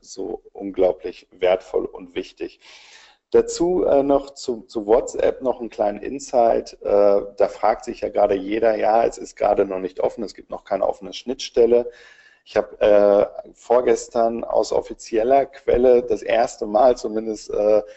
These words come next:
äh, von Facebook, äh, gehört, dass sie definitiv öffnen werden.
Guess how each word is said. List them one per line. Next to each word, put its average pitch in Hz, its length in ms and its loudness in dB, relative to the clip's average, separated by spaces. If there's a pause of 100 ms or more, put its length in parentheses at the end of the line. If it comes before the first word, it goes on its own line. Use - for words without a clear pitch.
(380)
äh, 110 120 0
von 120 420 -6
Facebook, - 720 -4
äh, 107 240 -2
gehört, 107 580 2 (160)
dass - 320 -2
sie - 140 -14
definitiv 123 720 -8
öffnen 90 480 -10
werden. 110 480 -2